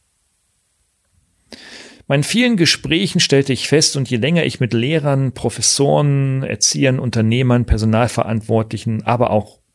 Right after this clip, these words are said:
natürlich Studierenden sprach, desto mehr bekam ich ein Gefühl, dass wir in unseren Kindern heute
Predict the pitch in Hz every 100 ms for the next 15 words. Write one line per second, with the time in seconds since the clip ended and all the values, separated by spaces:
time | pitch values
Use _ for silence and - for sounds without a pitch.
0 | _ 113 - 190 127 - 110 92 135 127
1 | 101 - - 95 117 - - - - -
2 | - _ 113 - 117 110 117 143 151 165
3 | 175 - - - _ - - - 123 151
4 | - - 110 113 107 - - 131 143 139
5 | 127 - - 113 110 117 110 113 104 104
6 | - 123 113 107 101 104 117 110 120